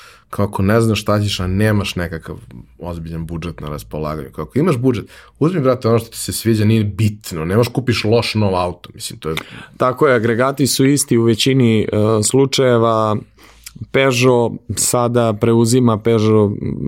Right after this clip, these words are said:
Speaker 2: preuzima i Fiatove, čak ubacuje se jedan četiri H D I u neke Fiatove modele, Fiatovi motori se ubacuju u Opel i u Saba
Speaker 1: Ideja
Speaker 2: i
Speaker 1: je
Speaker 2: u
Speaker 1: ono što je pouzdano.
Speaker 2: Tako je, tako
Speaker 1: Nema
Speaker 2: je.
Speaker 1: tu toliko stvari koje mogu da krenu naopako, gledaš šta ti se sviđa, pa kupiš, ko nekad što,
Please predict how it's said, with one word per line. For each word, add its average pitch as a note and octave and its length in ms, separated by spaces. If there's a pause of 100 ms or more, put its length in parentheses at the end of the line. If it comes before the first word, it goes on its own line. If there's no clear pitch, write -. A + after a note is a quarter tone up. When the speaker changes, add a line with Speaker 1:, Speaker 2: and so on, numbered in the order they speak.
Speaker 2:
preuzima G#2 540
i G2+ 160
Fiatove, G#2+ 640
čak - 280
ubacuje G#2+ 340
se - 120
jedan G2+ 140
četiri G#2 240
H G#2+ 180
D G#2+ 100
I G#2+ 120
u G2 260 (260)
neke G2+ 220
Fiatove G#2 460
modele, G2+ 400
Fiatovi A2+ 420
motori G#2 400
se - 140
ubacuju G#2 580
u G#2 80
Opel G#2+ 400 (400)
i G#2+ 140
u G2 80
Saba G2 680 (240)
Speaker 1:
Ideja G#2+ 320
Speaker 2:
i - 20
Speaker 1:
je A2 100
Speaker 2:
u G#2+ 40
Speaker 1:
ono G#2 120
što - 180
je - 100
pouzdano. C#3 440
Speaker 2:
Tako G#2+ 260
je, G2+ 80
tako A2 180
Speaker 1:
Nema D#3 220
Speaker 2:
je. G#2 100
Speaker 1:
tu G#2 60
toliko D#3+ 320
stvari D3 320
koje C#3 140
mogu C3 160
da B2+ 80
krenu C3 220
naopako, A#2+ 460
gledaš A2 320
šta A2 180
ti G#2 100
se - 140
sviđa, F#2 460
pa G#2 320
kupiš, A#2+ 320
ko A2 180
nekad G#2+ 280
što, A2 220